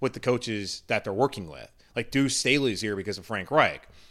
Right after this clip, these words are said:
It's not every coach is here because of Frank Reich. Like, they might have liked Frank Reich and they liked the opportunity,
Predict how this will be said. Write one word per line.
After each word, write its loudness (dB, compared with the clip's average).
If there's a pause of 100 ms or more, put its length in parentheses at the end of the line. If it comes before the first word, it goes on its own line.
It's 0
not 6
every 6
coach 2
is -6
here -2
because -4
of -14
Frank -6
Reich. 6
Like, -4
they 2
might 0
have -10
liked 4
Frank -2
Reich 0
and -6
they -2
liked -2
the -2
opportunity, 0